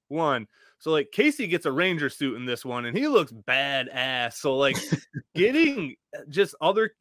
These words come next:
Speaker 1: people involved in, like, these changes and stuff like that, I don't know, I just really like it. Like, taking these typical human characters and kinda souping them up a little bit, because, again, they're hanging with mutants, you know what I mean? At the end of the day,
Speaker 2: Yeah.
Speaker 1: I mean, especially, like, the two thousand twelve series, Ca-,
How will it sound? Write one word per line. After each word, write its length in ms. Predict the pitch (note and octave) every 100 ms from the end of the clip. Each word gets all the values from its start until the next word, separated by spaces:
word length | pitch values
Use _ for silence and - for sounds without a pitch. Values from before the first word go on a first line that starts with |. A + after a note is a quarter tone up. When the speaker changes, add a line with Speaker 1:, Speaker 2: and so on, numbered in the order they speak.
| - _
Speaker 1:
people 460 | - F#3 G3 G3 G3
involved 600 | D3 B2+ B2+ C#3 D3+ D#3
in, 120 | D3+
like, 200 | C#3 B2+ _ B2
these 220 | C#3 C3+
changes 400 | - C#3 D3 D3
and 100 | D3+
stuff 220 | - D#3
like 160 | E3 D#3
that, 180 | E3+ D3+
I 40 |
don't 100 | F3 F#3
know, 100 | D#3
I 120 | B2+
just 200 | D3 -
really 260 | C#3 E3+ D#3
like 280 | B2+ D#3 C3
it. 140 | A2
Like, 260 | A#2 A#2 _ _ _ _
taking 280 | D#3+ E3 F#3
these 240 | F3 D3+ -
typical 420 | - E3+ D#3+ E3+
human 280 | C3 E3+ D#3
characters 640 | - D3+ D#3+ E3+ E3+ E3
and 200 | C#3 B2 - _ _ -
kinda 280 | F#3 G3 C#3+
souping 500 | - - G#3 G#3 F#3
them 200 | E3 C#3+
up 200 | F3 F3+
a 40 |
little 200 | C#3+ C3+
bit, 120 | C#3 D3
because, 220 | D#3 F3+
again, 180 | A3 E3+
they're 100 | F3+
hanging 220 | C4+ C4+
with 100 | G3
mutants, 360 | D3+ D#3+ A2+ A2+
you 60 |
know 60 | C3
what 80 | C#3+
I 40 |
mean? 140 | D#3 E3+
At 80 | E3+
the 80 |
end 100 | G#3+
of 60 | G#3+
the 60 | D#3
day, 280 | F3 C#3
Speaker 2:
Yeah. 320 | A3+ C3 G#2+ E3
Speaker 1:
I 40 |
mean, 140 | G3+
especially, 280 | F#3+ C#4 D4+
like, 120 | C4 G3+
the 80 |
two 160 | - A3+
thousand 280 | G3 G3 D3+
twelve 240 | E3 F3 -
series, 260 | G#3 G#3+
Ca-, 240 | - D4